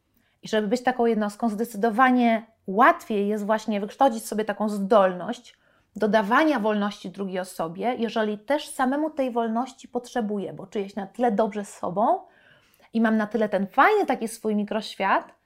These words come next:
że ja to rozumiem, że ten partner to czasami chce coś zrobić samemu. I uwierzcie mi,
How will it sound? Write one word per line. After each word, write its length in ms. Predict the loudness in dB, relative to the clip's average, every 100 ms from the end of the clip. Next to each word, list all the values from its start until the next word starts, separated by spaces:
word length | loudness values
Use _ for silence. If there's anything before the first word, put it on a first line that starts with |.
| _ _ _
że 120 | -4 -2
ja 100 | 0
to 140 | 0
rozumiem, 460 | 2 4 6 6 2
że 80 |
ten 180 | 2 -2
partner 460 | 2 0 0 -6 -6
to 120 | -6
czasami 600 | -6 -6 -2 -2 -2 -6
chce 200 | -10 -6
coś 180 | -4 -2
zrobić 340 | -2 -4 -4
samemu. 400 | 0 0 0 -4 -10
I 80 | -8
uwierzcie 600 | -2 4 4 4 -4 -4
mi, 220 | -4